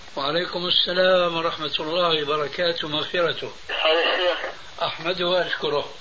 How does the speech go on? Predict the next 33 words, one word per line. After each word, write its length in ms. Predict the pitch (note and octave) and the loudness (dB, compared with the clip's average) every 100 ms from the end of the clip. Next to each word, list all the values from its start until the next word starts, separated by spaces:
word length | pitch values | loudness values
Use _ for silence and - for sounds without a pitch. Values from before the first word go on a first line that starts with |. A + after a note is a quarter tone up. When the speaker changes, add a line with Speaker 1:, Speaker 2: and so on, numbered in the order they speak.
| - | -6
Speaker 2:
كيف 200 | - - | -4 -2
الصحة؟ 380 | - F3+ - | 0 0 2
إن 140 | D3+ - | -2 2
شاء 80 | D#3 | 0
الله 140 | D#3+ | 0
تمام. 380 | - D3+ E3 D#3+ - - - - | 0 0 0 0 -6 -14 -14 -4
Speaker 1:
الحمد 460 | F3 F#3+ F3+ G3+ F#3+ | 0 0 0 0 0
لله، 460 | F3 D#3+ E3+ F#3 F3+ | -2 0 2 4 2
وفي 220 | - - | 0 -2
الدنيا 480 | - - F3+ F3 E3+ | -2 0 2 2 2
تمام 520 | - E3 F#3 F3+ E3+ | 2 2 2 2 2
ما 140 | F3+ | 2
في. 140 | D#3+ C3 | 2 -4
Speaker 2:
إن 840 | - - - - - - - - | -10 -14 -16 -16 -16 -16 -8 0
شاء 80 | D#3+ | 2
الله 140 | D#3+ | 2
الإيمان 340 | C#3+ D#3+ E3 D#3+ D3 C#3 - | 0 0 0 -2 -8 -10 -4
يزداد. 520 | D3 C#3 D#3+ D#3+ - - - | -2 0 2 2 0 -6 -10
Speaker 1:
إن 120 | E3+ D3 | -10 -4
شاء 220 | F#3 E3+ | 2 2
الله. 240 | D3 C#3 A2 - - - - - - | 2 -4 -8 -10 -14 -14 -14 -14 -10
Speaker 2:
أستاذي، 400 | - F#3+ F#3+ E3+ | 0 4 4 2
في 260 | - E3 E3 | 0 -4 0
سؤال 300 | F#3 F3+ E3 | 2 4 2
بدنا 320 | D3+ D3 C#3+ | -4 -6 -2
نسألك 340 | D3 C#3+ - | -2 -2 -2
إياه 160 | D3+ C#3+ | -2 -2
إن 120 | C#3 | 0
شاء 180 | C#3+ B2+ | 0 0
الله. 260 | C#3 C#3+ C3+ | 2 2 2
إحنا 180 | C3 | 0
لجنة 380 | D3+ E3 F3 E3 D3+ | 0 0 -2 -6 -4
زكاة 440 | C#3+ E3+ D#3+ D3 | 0 2 4 2